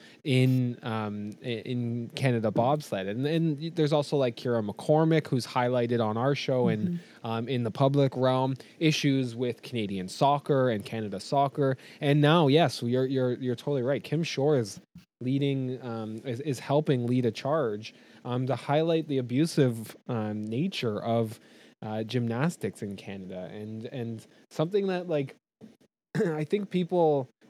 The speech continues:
Speaker 1: on, I guess, on the outside, um, of Canada, if you will, internationally, look at Canada as,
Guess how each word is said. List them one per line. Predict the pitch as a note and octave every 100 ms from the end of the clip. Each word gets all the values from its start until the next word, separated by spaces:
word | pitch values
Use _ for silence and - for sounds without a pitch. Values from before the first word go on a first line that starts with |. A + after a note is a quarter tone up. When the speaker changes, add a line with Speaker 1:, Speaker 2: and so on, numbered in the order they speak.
| -
Speaker 1:
on, | C#3+ C#3 C3+ _
I | C#3+ C3
guess, | C#3+ D#3
on | B2+
the | A#2+
outside, | A2+ B2+ - C3 B2 B2 B2 - _
um, | C#3+ A#2 A2 A2 G#2+ A2 G#2+
of | A#2+ A2 G#2+ - _ _
Canada, | - A2+ A2+ B2 B2
if | A#2
you | A#2+
will, | B2
internationally, | A#2+ A2+ A#2 G#2+ A#2 C3 A2+
look | B2+ B2+
at | C#3
Canada | - A#2+ A#2+ A#2
as, | G#2+ G#2+ G#2+